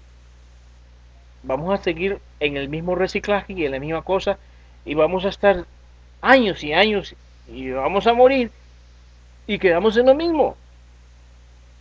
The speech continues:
¿Será o no será? ¿Estaremos o no estaremos? Y tendremos miedo de cuando vamos a morir, porque si no vamos, ¿a dónde vamos a ir? Todavía estaremos temerosos, y eso no es.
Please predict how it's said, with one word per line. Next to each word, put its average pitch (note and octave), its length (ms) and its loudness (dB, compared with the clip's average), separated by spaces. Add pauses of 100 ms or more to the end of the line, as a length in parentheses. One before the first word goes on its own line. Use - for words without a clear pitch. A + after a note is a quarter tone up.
(280)
¿Será G#3+ 380 -4
o G3+ 140 -2
no G3 120 2
será? D3 360 -2 (1200)
¿Estaremos A#3 640 2
o F#3 100 0
no E3+ 100 2
estaremos? C#3 480 -8 (320)
Y G3 100 -4
tendremos F#3+ 540 -4
miedo A3 480 0 (340)
de E3 80 -2
cuando E3 280 0
vamos G3+ 280 -2
a A#3+ 60 4
morir, G#3 320 -4
porque F3+ 260 -4
si E3 160 -8
no E3+ 140 -4
vamos, E3 280 -2 (300)
¿a D#3+ 60 0
dónde F3+ 180 0
vamos G#3+ 240 4
a G#3 100 0
ir? C4 200 -2 (1400)
Todavía F#3+ 300 4
estaremos G#3+ 420 2
temerosos, F#3+ 600 0 (380)
y - 120 -16
eso A#3+ 180 -6
no D#3+ 180 -4
es. E3 300 -4